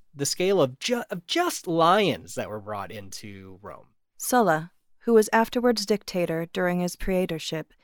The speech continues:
Speaker 2: gave the spectacle of a fight of one hundred lions with manes. After him, Pompeius Magnus exhibited six hundred lions in the circus, three hundred and fifteen of which had manes.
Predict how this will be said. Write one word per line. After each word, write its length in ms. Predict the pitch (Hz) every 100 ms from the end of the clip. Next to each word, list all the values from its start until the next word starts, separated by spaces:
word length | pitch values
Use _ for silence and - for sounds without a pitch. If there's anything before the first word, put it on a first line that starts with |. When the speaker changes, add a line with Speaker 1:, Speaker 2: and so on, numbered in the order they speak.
| _ _ -
Speaker 2:
gave 220 | 202 220
the 100 | 240
spectacle 560 | - 247 - - 202
of 140 | 185 180
a 40 |
fight 340 | - - 180 170
of 200 | 175 175
one 200 | 202 233
hundred 400 | 202 214 214 180
lions 460 | 190 175 170 175 -
with 160 | 170
manes. 520 | 170 165 156 - - - _ _ _ - - _
After 260 | 233 285 214
him, 340 | 175 170 170 196 -
Pompeius 560 | 220 220 214 180 175 175
Magnus 520 | 165 165 170 - - _ _ -
exhibited 480 | 180 208 208 180 -
six 340 | - 240 -
hundred 440 | - 226 226 220 175
lions 480 | 175 180 165 165
in 120 | 185 175
the 60 |
circus, 580 | - 202 - 156 156 - - _ _ _ _ _
three 220 | 196 247
hundred 400 | 233 254 240 233
and 160 | 196 180
fifteen 480 | 226 - - 233 185
of 160 | 175
which 200 | 165 -
had 200 | 170 170
manes. 480 | 196 190 147 160